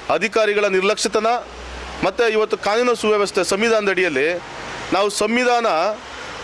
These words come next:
ಜಾಗೃತಿ ಸಮಾವೇಶ ಅಂತ ಎಲ್ಲ ಕಡೆ ಮಾಡ್ತಾ ಇದ್ದೇವೆ. ಇವತ್ತು ಸಂವಿಧಾನವನ್ನು ರಕ್ಷಣೆ ಮಾಡ್ತಕ್ಕಂಥವ್ರು ಸ್ವಾಭಿಮಾನಿಗಳು ಇದನ್ನ ಮಾತನಾಡ್ತಾರೆ. ಇವತ್ತು ವ್ಯವಸ್ಥೆ ಏನಾಗ್ತಾ ಇದೆ?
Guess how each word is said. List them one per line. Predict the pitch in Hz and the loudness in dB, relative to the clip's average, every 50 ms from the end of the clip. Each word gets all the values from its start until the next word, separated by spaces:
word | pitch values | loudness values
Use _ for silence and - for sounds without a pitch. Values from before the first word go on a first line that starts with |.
| - - - - 120 | -14 -12 -10 -4 0
ಜಾಗೃತಿ | 143 180 208 220 233 240 226 - 233 202 180 185 196 190 - - - - - - - - - | 2 2 2 2 0 -2 0 0 2 2 2 0 -2 -4 -8 -16 -20 -18 -18 -18 -16 -12 -6
ಸಮಾವೇಶ | - - 196 220 240 240 226 226 | -2 0 0 2 2 2 2 2
ಅಂತ | 233 226 220 220 | 0 2 2 2
ಎಲ್ಲ | 196 196 226 | 2 2 2
ಕಡೆ | 220 220 226 226 | 2 2 2 2
ಮಾಡ್ತಾ | 214 208 196 - 202 | 0 0 0 0 0
ಇದ್ದೇವೆ. | 185 165 156 131 117 95 - - - - - - - - - - - - | 2 2 2 2 0 -2 -4 -8 -14 -18 -18 -16 -16 -16 -16 -6 -2 0
ಇವತ್ತು | 175 208 202 220 | 0 2 2 0
ಸಂವಿಧಾನವನ್ನು | - - 214 226 254 269 262 254 254 247 247 247 240 | 0 2 2 2 2 2 4 4 2 2 2 2 0
ರಕ್ಷಣೆ | 226 - - - 269 | 0 0 0 0 0
ಮಾಡ್ತಕ್ಕಂಥವ್ರು | 262 254 247 240 233 220 - 214 196 175 160 131 110 92 - - - - - - - - - - - - - - - | 0 0 0 0 0 0 0 0 0 0 0 0 0 -2 -4 -8 -16 -18 -18 -18 -18 -18 -18 -18 -18 -16 -12 -6 -2
ಸ್ವಾಭಿಮಾನಿಗಳು | - - 202 220 254 277 262 262 254 247 240 240 | 0 2 2 2 2 2 2 2 2 2 2 0
ಇದನ್ನ | 233 220 233 247 | 0 2 0 0
ಮಾತನಾಡ್ತಾರೆ. | 233 214 220 220 226 226 214 214 - 165 135 110 90 - - - - - - - - - - - - - - - - - - - - - - - - - - - - - - - | 2 2 0 2 0 0 0 0 0 0 0 0 -2 -6 -10 -20 -20 -20 -20 -20 -20 -20 -20 -20 -20 -20 -20 -20 -20 -20 -18 -16 -16 -16 -16 -18 -20 -20 -20 -20 -20 -12 -4 0
ಇವತ್ತು | 196 226 233 247 233 | 0 0 2 2 2
ವ್ಯವಸ್ಥೆ | 233 233 277 277 - 277 | 2 2 2 2 2 2
ಏನಾಗ್ತಾ | 262 254 254 240 - - 247 | 2 4 2 0 0 2 2
ಇದೆ? | 220 208 196 196 180 147 | 2 4 4 2 2 2